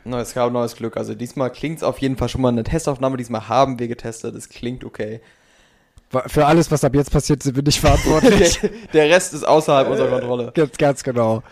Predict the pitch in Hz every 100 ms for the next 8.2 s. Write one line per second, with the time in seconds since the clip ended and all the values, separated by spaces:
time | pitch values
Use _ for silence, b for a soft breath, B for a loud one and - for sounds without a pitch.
0 | B B B - - 127 123 113 - -
1 | 120 117 - 113 110 107 123 117 113 113
2 | 110 110 110 110 104 123 131 127 - -
3 | 139 131 127 113 123 117 120 123 156 -
4 | 135 135 123 - 131 127 123 120 120 120
5 | 117 120 - 123 120 123 123 - _ -
6 | 160 175 170 110 156 147 - 147 - 170
7 | 160 - 147 135 - 123 120 - 123 135
8 | 143 -